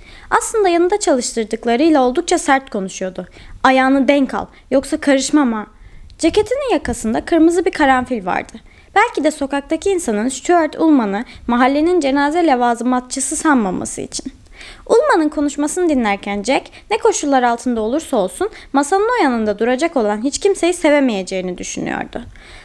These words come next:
Anlamadığı bir şey sormuştu Ullman. İşte bu kötüydü. Ullman böyle dalgınlıkları sonradan düşünmek üzere hafızasında saklayan bir tipti. "Özür dilerim." dedi. "Karınızın nasıl bir işe girdiğini anlayıp anlamadığını sormuştum. Bir de oğlunuz var üstelik."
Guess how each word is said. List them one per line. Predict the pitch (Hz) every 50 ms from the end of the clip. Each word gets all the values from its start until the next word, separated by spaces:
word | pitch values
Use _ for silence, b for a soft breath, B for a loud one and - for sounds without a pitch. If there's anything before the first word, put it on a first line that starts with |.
| B B
Anlamadığı | - 339 453 554 605 539 453 349 269 381 440 440
bir | 403
şey | 392 - 415 403
sormuştu | 381 - 294 226 208 190 185 185 - - -
Ullman. | - - 196 202 185 165 185 - - - - - -
İşte | - - - - 240 220 202
bu | 214
kötüydü. | - - 214 208 - - 202 190 - 190 202 - B B B B B B B B
Ullman | 403 440 466 494 480 494 480 494
böyle | 539 554 508 415 277
dalgınlıkları | 240 240 226 220 214 220 202 202 202 - 247 302 359
sonradan | - - 494 494 466 403 349 349 330 311
düşünmek | 302 - - 359 359 381 381 - -
üzere | 233 233 233 -
hafızasında | 294 320 302 285 - 254 233 226 - - 240 277
saklayan | 330 - - 330 311 - 320 311 311 311 294 254
bir | 240 -
tipti. | - 185 - - - - - - - - B B B B B B B B
"Özür | B - 294 285 311 359 311 247
dilerim." | 247 226 202 190 185 185 180
dedi. | - - - - 226 - - - b b b b b
"Karınızın | - 311 294 302 311 330 311 330 370 381
nasıl | 392 427 415 - 392 320 262
bir | 269
işe | 247 240 - 302
girdiğini | 294 254 277 254 226 220 262 262 262
anlayıp | 247 254 262 269 302 330 -
anlamadığını | 330 311 294 302 302 277 240 214 202 208 202 196 196
sormuştum. | - - 220 190 190 190 202 - - - - 214 214 - - - -
Bir | 330 339 311 269
de | 302
oğlunuz | 269 262 262 262 262 262 254 226 226
var | 202 190
üstelik." | 196 - - - - - - - - -